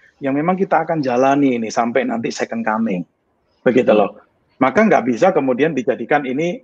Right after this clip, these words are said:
Speaker 1: oh ini khusus hanya melihat ke, ke periode khusus nanti di akhir zaman.
Speaker 2: Hmm.
Speaker 1: Nah, ini secara
Speaker 2: Oke.
Speaker 1: singkat aja. Ya, sekali lagi
Speaker 2: Oke,
Speaker 1: ini
Speaker 2: baik.
Speaker 1: kitab yang sulit,
Speaker 2: Ya.
Speaker 1: tapi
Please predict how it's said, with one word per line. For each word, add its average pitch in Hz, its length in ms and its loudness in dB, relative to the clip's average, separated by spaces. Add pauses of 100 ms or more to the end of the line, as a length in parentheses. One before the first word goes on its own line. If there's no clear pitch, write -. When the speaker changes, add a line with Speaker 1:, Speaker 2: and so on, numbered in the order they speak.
Speaker 1:
oh 202 160 2
ini 226 240 2
khusus 240 440 0
hanya 151 160 -2
melihat 151 360 2
ke, 143 320 0 (320)
ke 147 160 0
periode 170 480 2
khusus 165 320 -6
nanti 143 480 -10
di 113 360 -10 (600)
akhir 123 480 -4 (240)
zaman. 101 400 -8 (400)
Speaker 2:
Hmm. 98 460 -10
Speaker 1:
Nah, 160 160 0
ini 247 180 8
secara 208 360 4
Speaker 2:
Oke. 196 100 0
Speaker 1:
singkat 180 260 0
aja. 127 380 -6
Ya, 135 220 -6
sekali 156 260 -4
lagi 165 240 0
Speaker 2:
Oke, 170 100 -2
Speaker 1:
ini 170 220 -4
Speaker 2:
baik. - 180 -10 (140)
Speaker 1:
kitab 175 340 -2
yang 147 160 -6
sulit, 165 360 0
Speaker 2:
Ya. 190 120 4
Speaker 1:
tapi 160 380 -2